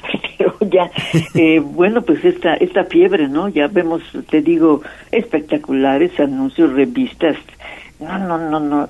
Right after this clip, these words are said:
Speaker 1: eh, digo, antes se colgaban, ves que se colgaban, este, eh, cosas ahí en los, en la, en las propagandas, ¿no?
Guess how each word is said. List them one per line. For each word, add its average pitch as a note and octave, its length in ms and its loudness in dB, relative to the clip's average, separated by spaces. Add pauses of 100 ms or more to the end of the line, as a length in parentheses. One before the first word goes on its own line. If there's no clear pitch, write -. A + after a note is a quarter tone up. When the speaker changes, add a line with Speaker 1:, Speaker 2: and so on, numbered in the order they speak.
Speaker 1:
eh, E3+ 320 2
digo, F#3 180 4
antes G3 240 0
se F3+ 120 0
colgaban, D#3+ 520 2
ves E3 140 -4
que - 80 -16
se D3+ 140 -4
colgaban, D3+ 500 2
este, B2+ 560 -4 (400)
eh, - 160 -10
cosas F3+ 380 -2
ahí D3 220 2
en D#3 120 -2
los, C#3 140 0 (180)
en C3 400 -4
la, B2 160 -2
en C3+ 160 -2
las C3+ 120 -2
propagandas, D3 760 0
¿no? D#3 180 -2